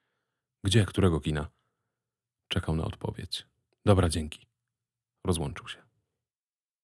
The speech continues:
„Co się dzieje?” spytała, udając, że jej to zbytnio nie interesuje. „Nic takiego, muszę pilnie wyjść”.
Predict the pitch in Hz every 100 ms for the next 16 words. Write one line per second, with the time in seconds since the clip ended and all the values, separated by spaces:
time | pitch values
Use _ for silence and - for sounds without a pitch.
0 | _ _ _ _ - 143 - 87 76 76
1 | - _ _ _ _ _ _ - - -
2 | 87 78 82 78 82 78 - 80 87 80
3 | - - 78 76 - 69 - - - -
4 | - _ _ _ _ _ _ _ _ _
5 | _ - 113 - 101 90 80 85 - 85
6 | 82 80 76 71 - -